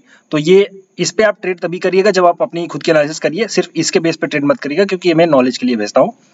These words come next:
ताकि आपको समझ में आ सके किस तरीके से market में stocks को ढूंढना चाहिए, क्या-क्या points देखने चाहिए और किस तरीके से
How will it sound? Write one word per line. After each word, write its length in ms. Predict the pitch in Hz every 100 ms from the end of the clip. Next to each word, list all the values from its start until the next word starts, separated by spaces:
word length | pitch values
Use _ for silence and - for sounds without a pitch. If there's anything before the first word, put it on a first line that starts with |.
| - - -
ताकि 160 | 139 175
आपको 220 | 160 -
समझ 240 | 160 156 160
में 100 | 160
आ 40 |
सके 240 | 160 185
किस 200 | 190 147
तरीके 260 | 151 139 143
से 80 | 151
market 300 | 131 120 143
में 120 | 147
stocks 300 | - 139 -
को 100 | 147
ढूंढना 280 | 120 127 139
चाहिए, 360 | 147 147 156 156 - _ _ -
क्या-क्या 260 | 151 143 151
points 280 | 139 139 127
देखने 280 | 131 147
चाहिए 220 | 143 143 160
और 160 | 151
किस 200 | - 135
तरीके 280 | 139 123 131
से 140 | 151